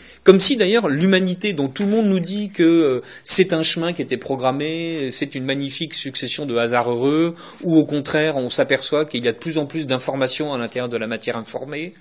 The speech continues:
euh, comme le disaient, euh, donc évidemment pas des transhumains, mais plutôt des gens comme Trémontan. Euh, donc cette évolution qui nous amène là où nous sommes et donc dont on reconnaît la pertinence,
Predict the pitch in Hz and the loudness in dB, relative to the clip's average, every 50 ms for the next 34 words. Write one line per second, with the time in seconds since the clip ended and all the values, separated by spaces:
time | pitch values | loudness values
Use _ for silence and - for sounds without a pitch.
0 | - - - - - - - - 123 110 107 107 104 101 98 - 120 110 110 110 | -20 -20 -18 -20 -20 -16 -10 -4 -2 -2 -2 -2 -4 -6 -4 -4 -4 -4 -4 -6
1 | 107 110 113 117 127 131 127 113 101 98 98 95 92 92 101 104 101 101 101 117 | -4 -4 -4 -2 -2 -2 -2 -2 -4 -4 -6 -8 -10 -12 -14 -12 -12 -10 -8 -8
2 | 113 117 113 - 127 123 120 104 - - 113 - - 123 120 135 143 156 160 160 | -8 -8 -4 -4 -4 -4 -4 -6 -8 -8 -6 -6 -6 -6 -6 -8 -6 -8 -8 -10
3 | 135 107 98 95 95 - - 107 120 113 110 104 117 120 - 110 101 - - - | -10 -12 -14 -14 -16 -16 -12 -10 -10 -8 -8 -8 -8 -8 -8 -8 -10 -8 -8 -8
4 | 110 110 120 117 - 151 165 190 - - - - - - _ - 139 123 123 120 | -6 -8 -8 -6 -6 -6 -6 -6 -10 -14 -20 -20 -20 -20 _ -6 0 4 4 4
5 | 113 113 110 107 107 104 104 131 139 131 - - - - - 147 139 - 165 160 | 4 2 0 -2 -4 -4 -4 -4 -4 0 2 4 4 6 4 4 4 6 4 4
6 | 147 151 160 160 160 160 - - 190 180 175 165 175 - 123 127 131 127 135 143 | 6 4 2 2 2 2 2 4 4 2 -2 -2 -6 -8 -8 -6 -4 2 2 4
7 | 135 165 175 180 175 143 127 117 120 123 127 139 147 - 233 254 277 226 135 123 | 4 4 2 0 2 0 -2 -2 -2 -4 -4 0 0 2 2 2 0 0 -4 -2
8 | 127 135 135 127 139 139 127 139 139 123 131 151 147 - 156 156 156 131 113 - | -2 -4 -4 -4 -4 -6 -2 -2 -2 0 0 0 0 0 -2 -2 0 -2 -2 -2
9 | 120 - - - 135 160 202 285 - - | -4 -6 -4 -6 -4 -4 -2 0 0 -2